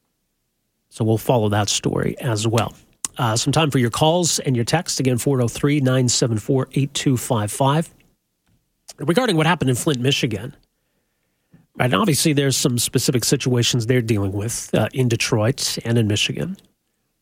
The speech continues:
right, that maybe we're not here. This text from Rob, though, says, "Well, there's certainly lessons about taking better care of our water infrastructure. The big lesson is that of fiscal responsibility.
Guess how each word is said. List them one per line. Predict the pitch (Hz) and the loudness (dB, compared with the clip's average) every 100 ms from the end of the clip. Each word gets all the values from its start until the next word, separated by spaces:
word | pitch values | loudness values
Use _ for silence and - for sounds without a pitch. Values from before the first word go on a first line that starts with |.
| _ - | _ -4
right, | 98 | 0
that | |
maybe | 117 120 | 2 2
we're | 117 117 | 2 2
not | 104 104 | 0 -2
here. | - 151 107 - - _ _ - - | 0 0 -2 -6 -14 _ _ -20 -2
This | 135 - | 0 2
text | 123 - | 0 0
from | 127 | 0
Rob, | 117 131 | 2 2
though, | 123 110 | 2 2
says, | - 113 | 2 2
"Well, | 117 117 | 2 2
there's | 120 | 2
certainly | 208 151 117 | 2 2 2
lessons | 127 165 127 | 2 2 0
about | 113 110 | 0 0
taking | - 123 | 0 0
better | 117 110 | 0 0
care | - 135 | 0 0
of | 117 | 2
our | 107 | 2
water | 120 151 113 | 2 2 0
infrastructure. | 110 147 - 131 - | 0 -2 -2 -4 -2
The | 110 | -2
big | 143 127 | 0 0
lesson | 120 - 120 | 0 0 -2
is | 107 | 0
that | 117 | 0
of | 110 | -2
fiscal | - - - | -2 -2 -2
responsibility. | 113 - - 110 - 127 135 180 - | -2 -2 -2 -2 -4 -2 0 0 -4